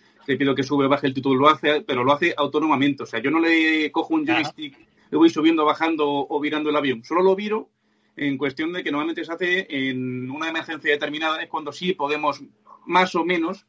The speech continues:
Speaker 1: eh, mover el, el dron físicamente, lo que sería moverlo solo en alabeo, en dirección,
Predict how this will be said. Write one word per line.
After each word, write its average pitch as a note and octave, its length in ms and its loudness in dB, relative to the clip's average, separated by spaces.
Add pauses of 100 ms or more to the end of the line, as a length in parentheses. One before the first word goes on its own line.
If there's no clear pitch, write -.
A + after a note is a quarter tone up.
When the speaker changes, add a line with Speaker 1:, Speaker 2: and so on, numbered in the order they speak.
(400)
Speaker 1:
eh, C#3+ 100 0
mover C3+ 320 4
el, D3 360 2
el C3 200 -2
dron C3+ 300 -2
físicamente, B2+ 760 -6 (100)
lo A#2+ 80 -6
que A#2+ 80 -4
sería C3+ 200 4
moverlo D3 260 2
solo D#3 180 -2
en D3+ 80 0
alabeo, B2 400 0
en A2+ 80 -12
dirección, A#2 480 -8